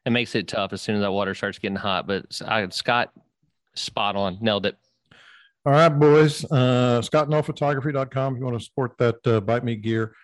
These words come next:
Speaker 2: And, uh, and again, appreciate you guys, uh, uh, always listening. Um, you are starting to scout right now, or what do you got going on? When's the tournament? Next Wednesday and Thursday? That's a weird,
Speaker 1: Next Wednesday,
Speaker 2: weird time.
Speaker 1: yeah, next,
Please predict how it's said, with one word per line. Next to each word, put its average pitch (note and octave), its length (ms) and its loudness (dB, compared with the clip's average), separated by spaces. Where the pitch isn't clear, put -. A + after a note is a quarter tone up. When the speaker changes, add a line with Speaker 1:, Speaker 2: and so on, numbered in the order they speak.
Speaker 2:
And, A2 460 0
uh, A2 240 0
and B2 160 -2
again, A#2+ 180 -2
appreciate C#3 380 -4
you B2 80 -6
guys, A#2+ 400 -2
uh, A2+ 340 -2
uh, G#2+ 320 -2
always C3 460 0
listening. A2 600 -4
Um, A#2 420 2
you F3 640 2
are B2 140 -2
starting D3+ 680 -2
to B2 100 -8
scout D#3+ 440 2
right G#3 180 4
now, G3+ 300 0
or D3 160 0
what C#3 140 0
do E3 60 0
you D#3 60 -4
got D3 180 -2
going C#3 240 -2
on? C3+ 180 -2
When's E3 180 -2
the D3 60 -12
tournament? D3 260 -2
Next D3+ 160 -6
Wednesday D3+ 280 -2
and D3+ 80 -4
Thursday? E3 400 -4
That's F3+ 180 -8
a - 20 -4
weird, D3 180 2
Speaker 1:
Next C3 220 2
Wednesday, D#3 300 4
Speaker 2:
weird D3+ 140 0
time. C3 180 0
Speaker 1:
yeah, A#2+ 100 4
next, C3 260 0